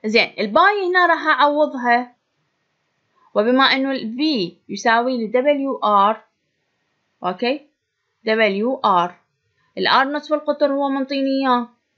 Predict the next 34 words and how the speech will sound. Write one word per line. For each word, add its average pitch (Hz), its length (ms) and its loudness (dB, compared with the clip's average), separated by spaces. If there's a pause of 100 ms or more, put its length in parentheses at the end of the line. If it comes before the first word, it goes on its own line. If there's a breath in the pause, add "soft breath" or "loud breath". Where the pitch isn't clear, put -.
(320)
ثمانية 233 200 0
وعشرين، 226 380 -4
بس 240 180 -4
هنا 240 200 0
بالسنتيمتر، 226 960 -4 (920)
فلازم 214 400 0
أحوله 247 500 0
للمتر، 220 600 -2 (1040)
فصار 226 340 -2
أو 226 120 2
بوينت 220 320 -2
ثمانية 165 360 -4
وعشرين. - 480 -18 (1080)
بعدين 247 360 0
إجيت 294 340 2
ضربته 302 360 2
بقيمة 294 420 -4
الباي 220 540 2 (720)
بالأخير، 262 520 2
وتوصلت 226 580 -4
إلى 208 280 -4
مقدار 214 460 -2
الانطلاق 262 680 -2
بوحدة 202 500 -8
المتر 202 360 -8
على 247 240 -4
الثانية 269 580 -6
يساوي 214 480 -2
لي 196 180 -4
مية 220 360 -2
وثمانية 202 520 -6
وخمسين 269 520 -10
بوينت 277 260 -4
سبعة. - 540 -4